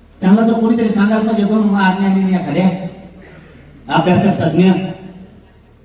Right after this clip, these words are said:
की "बाबा राजे साहेब, असं असं गॅझेटियर आहे." त्या बिचाऱ्यांनी प्रयत्न केले असते ना. आज पंचवीस लाख नोंदी आहेत, त्याच्यात दीड कोटी मराठी पश्चिम महाराष्ट्राला आरक्षणाला आले, दीड कोटी.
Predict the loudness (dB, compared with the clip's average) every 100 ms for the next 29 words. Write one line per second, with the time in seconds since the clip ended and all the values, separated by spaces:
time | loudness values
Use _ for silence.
0 | _ _ _ _ _ _ _ 0 2 4
1 | 2 2 2 2 2 -2 -8 -14 -18 -8
2 | -6 -4 -4 -2 -2 0 2 2 2 -2
3 | -8 -14 -18 -20 -20 -20 -20 -20 -20 -8
4 | -2 0 2 2 2 4 2 0 -4 0
5 | 2 2 2 2 2 2 2 2 0 -6
6 | -10 -16 -20 -20 -20 -20 -20 -20 -20 -20
7 | -20 -20 -20 -20 -20 -20 -20 -20 -20 -20
8 | -20 -20 -20 -20 -20 -20 -20 -20 -20 -20
9 | -20 -4 2 2 4 2 4 2 2 4
10 | 4 4 2 2 2 2 2 -2 -8 2
11 | 4 4 2 2 2 0 0 -2 -4 -2
12 | -2 -2 -4 -6 -6 -6 -6 -6 -6 -6
13 | -2 0 2 0 2 2 2 0